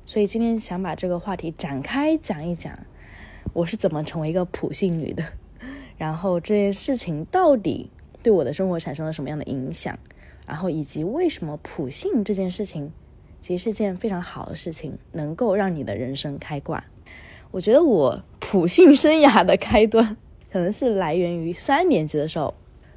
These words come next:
就是大人之间会讲话嘛，聊天，然后我作为小朋友，我就很喜欢在旁边听他们聊各种八卦、吐槽啊什么的。然后有一天，我的小舅，就是我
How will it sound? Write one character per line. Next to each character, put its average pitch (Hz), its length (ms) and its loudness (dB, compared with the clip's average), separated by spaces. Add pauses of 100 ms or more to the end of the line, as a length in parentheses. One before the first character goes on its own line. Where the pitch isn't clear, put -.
就 - 140 -6
是 214 100 0
大 226 240 0
人 156 300 0
之 196 100 -4
间 196 160 0
会 226 140 0
讲 139 160 -8
话 214 300 -6
嘛， - 180 -10
聊 143 160 -6
天， 180 400 -8
然 160 100 -10
后 185 140 0
我 160 180 0
作 226 160 2
为 180 140 2
小 - 220 -2
朋 156 280 -10
友， 175 120 -4
我 - 40 -6
就 175 160 -4
很 175 220 -6
喜 208 60 -12
欢 151 200 -10 (520)
在 277 120 -4
旁 190 160 -6
边 233 200 0
听 302 280 -4
他 285 160 -4
们 196 300 -2
聊 160 240 -2
各 233 140 0
种 180 100 -6 (140)
八 185 200 -4
卦、 180 300 -2
吐 - 240 -12
槽 - 280 -12
啊 165 200 -10
什 175 140 -10
么 - 100 -12
的。 - 180 -12 (400)
然 190 120 -8
后 269 100 -4
有 196 180 2
一 214 40 -2
天， 254 200 -4
我 220 140 0
的 147 260 -4
小 160 300 -4 (140)
舅， - 320 0
就 220 100 -6
是 208 140 -4
我 151 280 -4